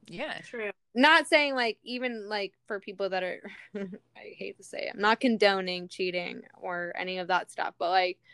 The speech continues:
Speaker 3: even if you're single and your older ages, I, I can imagine, like, wanting to fulfill certain things that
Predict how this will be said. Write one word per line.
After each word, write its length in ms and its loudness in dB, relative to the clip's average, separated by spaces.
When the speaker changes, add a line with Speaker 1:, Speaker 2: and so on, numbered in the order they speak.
Speaker 3:
even 240 2
if 140 0
you're 140 4
single 500 2
and 320 -4
your 220 -4
older 260 -2
ages, 560 -6
I, 180 -2
I 160 2
can 140 -8
imagine, 680 0
like, 420 -4
wanting 460 -4
to 720 -4
fulfill 960 0
certain 300 -2
things 400 -2
that 160 2